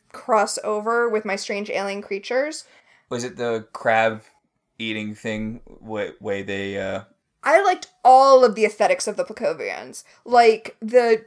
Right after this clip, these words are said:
Speaker 1: yeah, the weird way that their ship kind of crab ate the module, and the interrogation chair with its, again, almost organic feeling light armature hanging
Speaker 2: Mm.
Speaker 1: over people.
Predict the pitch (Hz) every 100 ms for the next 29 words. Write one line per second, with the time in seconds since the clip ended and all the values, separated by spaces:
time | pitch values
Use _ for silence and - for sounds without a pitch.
0 | _ 214 254 214 190 220 208 254 269 269
1 | 262 220 226 214 226 226 220 180 214 -
2 | 233 208 - 240 220 202 196 - - 226
3 | 202 202 214 - 208 190 190 - 202 190
4 | 180 196 220 214 202 190 190 - - _
5 | 240 247 233 233 226 220 208 233 220 -
6 | 226 - 269 247 170 190 254 269 247 -
7 | - 254 247 247 220 220 220 214 - _
8 | _ - 214 285 311 233 240 233 233 -
9 | 240 220 202 208 220 220 214 - - 240
10 | 220 220 214 208 196 190 - 214 190 214
11 | 220 - - - 240 240 233 - 262 247
12 | 254 262 214 208 208 175 202 233 269 254
13 | - 262 262